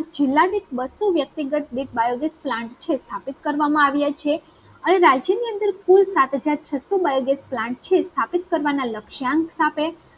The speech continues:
આજ દિનની અંદર સાત હજાર બસો જેટલા બાયોગેસ પ્લાન્ટ છે સ્થાપિત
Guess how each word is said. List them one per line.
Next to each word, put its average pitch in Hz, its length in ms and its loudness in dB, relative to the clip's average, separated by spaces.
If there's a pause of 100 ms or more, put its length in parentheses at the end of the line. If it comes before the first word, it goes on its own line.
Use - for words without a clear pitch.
(140)
આજ 381 300 6 (120)
દિનની 349 320 2
અંદર 285 300 -2 (640)
સાત 277 280 4
હજાર 339 240 4
બસો 269 440 0
જેટલા 311 300 0
બાયોગેસ 240 520 -2
પ્લાન્ટ 220 300 -4
છે 359 180 4
સ્થાપિત 254 380 -4